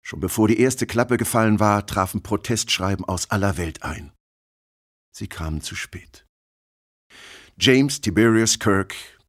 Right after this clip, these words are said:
der Captain der Enterprise, war tot.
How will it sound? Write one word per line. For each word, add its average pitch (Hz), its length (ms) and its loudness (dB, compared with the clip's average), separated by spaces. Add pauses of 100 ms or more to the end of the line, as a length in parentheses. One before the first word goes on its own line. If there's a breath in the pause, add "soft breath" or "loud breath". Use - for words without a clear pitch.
(120)
der 78 100 -10
Captain - 460 -8
der 90 180 -6
Enterprise, 82 840 -8 (100)
war 76 220 -10
tot. - 480 -14